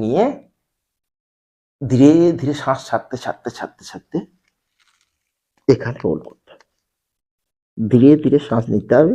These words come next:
এবং ধীরে ধীরে শ্বাসকে ছাড়তে হবে। ফিফটিন to থার্টি সেকেন্ড হোল্ড করতে হবে এবং প্রত্যেক আসনকে তিন থেকে পাঁচবার প্র্যাকটিস করতে হবে। শ্বাস নিয়ে ধীরে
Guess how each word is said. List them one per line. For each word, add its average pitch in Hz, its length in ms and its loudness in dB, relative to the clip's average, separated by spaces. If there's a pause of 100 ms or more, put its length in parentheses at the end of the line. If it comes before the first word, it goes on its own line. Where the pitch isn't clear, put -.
(500)
এবং 120 180 2 (160)
ধীরে 110 260 2
ধীরে 117 220 -4
শ্বাসকে - 360 -20
ছাড়তে - 240 -20
হবে। - 120 -20 (800)
ফিফটিন - 420 2
to 220 140 0
থার্টি 139 260 -6
সেকেন্ড 160 200 2
হোল্ড - 180 -4
করতে 147 200 0
হবে 185 140 -8 (560)
এবং 170 140 6 (140)
প্রত্যেক 208 380 2 (100)
আসনকে 151 400 0 (600)
তিন 151 120 2 (100)
থেকে 165 120 4 (100)
পাঁচবার 123 340 4
প্র্যাকটিস - 340 -10
করতে - 220 -20
হবে। - 120 -20 (1200)
শ্বাস - 220 -6 (160)
নিয়ে 120 220 2 (480)
ধীরে 110 340 2